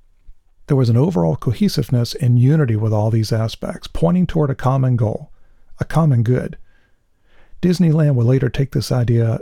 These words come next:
and elevate it to a whole new level. Afterward, Walt and Ward stopped off at Henry Ford's Greenfield Village, featuring recreations and relocated structures of historic places in America. One could meander through Thomas Edison's laboratory,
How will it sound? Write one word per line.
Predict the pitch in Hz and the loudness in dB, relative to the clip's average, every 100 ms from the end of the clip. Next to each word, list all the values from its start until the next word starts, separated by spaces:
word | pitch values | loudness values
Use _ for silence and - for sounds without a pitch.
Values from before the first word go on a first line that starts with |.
| - | -2
and | 123 | -2
elevate | 127 139 127 107 101 | 0 0 0 -2 -4
it | - | -4
to | 123 | -4
a | 107 | -2
whole | 120 127 | 0 0
new | 123 123 | 2 0
level. | 113 104 107 151 - _ _ _ _ _ _ _ _ _ _ _ _ _ - - - - 160 | 0 -2 -4 -10 -16 _ _ _ _ _ _ _ _ _ _ _ _ _ -20 -20 -20 -6 -2
Afterward, | 202 139 120 120 135 - | -2 0 0 0 -2 -2
Walt | 127 165 190 | 0 2 2
and | 143 | 2
Ward | 147 143 143 | 2 0 -2
stopped | - 135 123 131 | -4 -2 0 0
off | 120 120 | 0 -2
at | - | -4
Henry | - 175 185 | -2 0 0
Ford's | - 147 143 - | 0 0 0 -4
Greenfield | - 143 156 - 135 127 | -2 2 2 0 0 0
Village, | 113 110 - - - - - - - - - | 0 -2 -4 -8 -12 -16 -20 -20 -20 -18 -2
featuring | 170 156 127 120 | 0 2 2 2
recreations | 143 - 139 139 - 147 131 | 2 2 2 2 2 0 0
and | 113 110 | -2 0
relocated | 139 139 - 131 - | 2 0 0 -2 -2
structures | - 131 - 139 - | -2 -2 0 -2 -2
of | 113 | -6
historic | 123 - 151 160 - | -6 -4 -2 -2 -2
places | 165 170 135 113 | -2 -2 -2 0
in | 117 | 0
America. | 113 120 120 117 139 131 _ _ _ _ _ _ - - - | 2 2 0 -4 -10 -12 _ _ _ _ _ _ -20 -20 -2
One | 139 160 | 2 2
could | - 131 | 2 4
meander | 131 131 147 156 135 | 4 4 4 2 0
through | 131 117 | -2 -2
Thomas | 131 143 135 | 0 0 0
Edison's | 151 139 147 135 151 | -2 -2 -2 -2 0
laboratory, | 127 147 120 - - - | 0 0 -4 -6 -8 -10